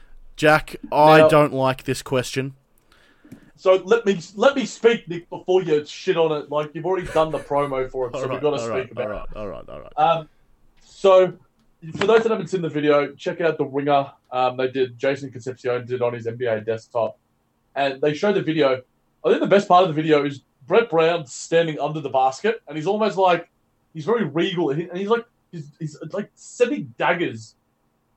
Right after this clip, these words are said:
Speaker 2: to, to Markel, and I can't, I don't think that, that can be good for the kid. Plus, if, when a guy's jump shot looks as good as mine, yeah, it's,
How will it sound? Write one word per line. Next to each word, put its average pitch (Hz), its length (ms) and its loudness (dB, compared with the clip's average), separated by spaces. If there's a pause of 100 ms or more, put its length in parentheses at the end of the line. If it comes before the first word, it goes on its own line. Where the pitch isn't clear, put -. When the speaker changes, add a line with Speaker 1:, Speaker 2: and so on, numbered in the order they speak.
(500)
Speaker 2:
to, 160 240 -2
to 160 100 -2
Markel, 143 500 0
and 131 100 -2
I 160 160 2
can't, - 300 -6
I 196 40 -2
don't 269 180 -2
think - 140 -20
that, 208 200 -8
that 165 140 -8
can 165 100 -6
be 135 120 -8
good 160 180 -6
for 151 80 -14
the 131 80 -16
kid. 117 260 -12 (320)
Plus, 202 500 -2
if, 175 180 -10
when 220 180 2
a 254 80 -4
guy's 262 320 2
jump 160 320 0
shot 165 380 2 (100)
looks 175 300 -10
as 147 160 -2
good 170 160 -2
as 107 180 -6
mine, 180 460 2 (640)
yeah, 170 180 2
it's, 185 320 -2